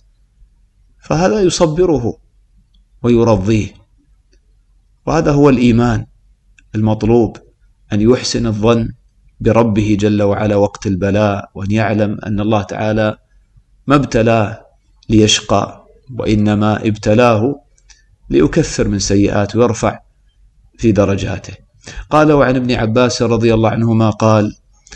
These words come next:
قدم عيينة بن حصن فنزل على ابن أخيه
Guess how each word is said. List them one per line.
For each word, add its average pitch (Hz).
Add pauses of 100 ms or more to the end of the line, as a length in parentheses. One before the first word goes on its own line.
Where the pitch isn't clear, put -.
(240)
قدم 135
عيينة 120
بن 107
حصن 120
فنزل 117
على 110
ابن 101
أخيه 117